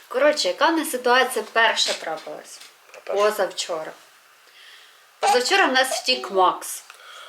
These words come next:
Speaker 2: Ой, йо-моє, да.
Speaker 1: А, я відкрила в ванні віконце для того, щоб провітрити можна було, щоб
Speaker 2: Мгм.
Speaker 1: зайшло свіже повітря. А Костя запустив пилісос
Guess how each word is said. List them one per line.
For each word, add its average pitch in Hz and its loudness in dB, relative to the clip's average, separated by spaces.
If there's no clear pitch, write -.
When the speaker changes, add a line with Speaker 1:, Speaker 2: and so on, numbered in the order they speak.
Speaker 2:
Ой, 101 0
йо-моє, 98 2
да. 95 2
Speaker 1:
А, 208 4
я 381 4
відкрила 214 0
в 220 4
ванні 190 2
віконце 214 0
для 220 2
того, 294 2
щоб - -2
провітрити 214 -2
можна 226 -2
було, 254 0
щоб 262 4
Speaker 2:
Мгм. 175 -2
Speaker 1:
зайшло 254 2
свіже 254 0
повітря. 214 -2
А 240 6
Костя 240 4
запустив 247 -4
пилісос 214 0